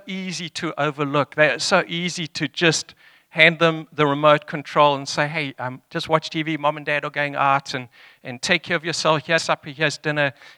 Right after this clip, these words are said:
And we forget to give them the living bread, the bread of life, the Lord Jesus.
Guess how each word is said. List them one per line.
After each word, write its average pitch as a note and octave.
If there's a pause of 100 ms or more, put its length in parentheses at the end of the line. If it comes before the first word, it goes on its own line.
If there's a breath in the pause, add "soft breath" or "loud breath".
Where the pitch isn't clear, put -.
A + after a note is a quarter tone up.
And D#3
we D#3
forget F3
to -
give D3
them C#3+
the B2+
living B2+
bread, A2 (180)
the B2+
bread C#3
of B2
life, A#2+ (280)
the C3
Lord C3
Jesus. A#2+